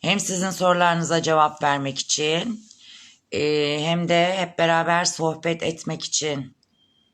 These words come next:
hep beraber uyanışta bir adım daha yürümek için buradayız. Günaydın Zeynep'im, günaydın.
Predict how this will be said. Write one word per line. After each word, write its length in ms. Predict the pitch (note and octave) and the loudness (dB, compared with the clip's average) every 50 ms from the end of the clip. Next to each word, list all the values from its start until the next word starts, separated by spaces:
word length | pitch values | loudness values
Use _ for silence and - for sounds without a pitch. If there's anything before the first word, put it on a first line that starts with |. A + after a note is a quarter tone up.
| _ _ _ | _ _ _
hep 280 | _ - E3 D#3+ - - | _ -4 -4 -4 0 2
beraber 920 | E3 E3 E3 D#3+ D#3 D#3 D3 D#3 D#3 D#3+ E3+ F3 - - - - - - - | 2 4 4 4 2 2 0 0 2 2 2 0 -2 -4 -8 -10 -10 -8 -4
uyanışta 800 | D#3 E3 E3 D#3+ D#3+ D3+ - - - - D#3+ D#3+ E3 E3 E3 | -2 -2 -2 -2 -2 -2 -2 -4 -2 0 0 2 2 2 0
bir 140 | D#3+ E3 D3 | -2 -2 -2
adım 300 | D#3+ D#3 - C#3 D3 C#3+ | -2 -4 -4 -6 -4 -2
daha 220 | D3+ D#3 D#3+ E3+ | 0 2 2 2
yürümek 400 | F3 E3 C#3+ C#3 D3+ D#3+ D3+ C3+ | 0 -2 -4 -4 -4 -6 -6 -6
için 300 | - - - C#3 C3+ C3 | -4 -4 -4 -4 -4 -6
buradayız. 600 | A#2+ A#2+ A#2+ A#2 A#2+ A#2+ B2+ B2+ B2+ B2 - - _ - - _ _ _ _ _ _ - | -6 -6 -6 -6 -6 -4 -4 -4 -6 -6 -10 -16 _ -20 -20 _ _ _ _ _ _ -8
Günaydın 680 | - D#3+ E3+ F#3 F#3+ G3 G3+ G3+ G3+ E3+ G3 G#3+ G#3 G3 | -4 0 2 4 4 4 4 2 0 0 0 -2 -2 0
Zeynep'im, 600 | E3+ F#3 E3+ D#3+ D3+ D3 D3 B2+ C#3 C#3+ D3 C#3 | 0 0 0 0 -2 -4 -4 -4 -4 -6 -6 -6
günaydın. 760 | D3+ D3+ D#3 D#3 D#3 D#3 D#3 D#3 - - E3 E3 D#3 C#3+ | -6 -4 -2 0 0 2 0 -2 -2 -2 -2 -2 -2 -4